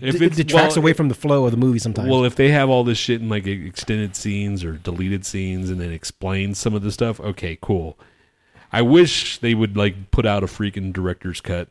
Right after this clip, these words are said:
Speaker 1: like, for every movie, just so we could
Speaker 2: And
Speaker 1: shut
Speaker 2: sometimes the
Speaker 1: people up.
Speaker 2: director's cut makes it more,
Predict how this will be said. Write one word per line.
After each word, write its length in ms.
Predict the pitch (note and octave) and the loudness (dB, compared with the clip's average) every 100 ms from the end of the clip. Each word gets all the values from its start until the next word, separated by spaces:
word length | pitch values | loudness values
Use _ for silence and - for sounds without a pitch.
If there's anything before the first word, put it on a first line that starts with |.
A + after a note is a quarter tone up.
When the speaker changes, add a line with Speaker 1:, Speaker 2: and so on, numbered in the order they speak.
| - | -8
Speaker 1:
like, 180 | F#2 - - | -8 -8 -6
for 180 | G2 | -4
every 260 | F2 F2+ F2 | -2 -4 -4
movie, 340 | E2 D#2 D#2+ | -4 -8 -8
just 300 | D#2 F2 - - _ - | -8 -8 -10 -16 _ -14
so 480 | - F2 D#2+ D#2+ - _ - | -8 -6 -6 -8 -12 _ -16
we 300 | F3 A#2 G2 | -12 -8 -6
could 160 | - F2+ | -6 -4
Speaker 2:
And 80 | C#3 | 0
Speaker 1:
shut 60 | |
Speaker 2:
sometimes 280 | D3 D3+ A#2+ | 0 2 2
the 60 | F2+ | 2
Speaker 1:
people 80 | |
up. 60 | G#2+ | 2
Speaker 2:
director's 260 | A2+ A2+ G2+ | 0 -2 -6
cut 260 | - A2+ | -4 -4
makes 220 | A2+ G#2+ G#2 | -4 -6 -6
it 60 | |
more, 540 | G#2+ G#2 A2 F#2+ G#2 | -6 -6 -4 -6 -8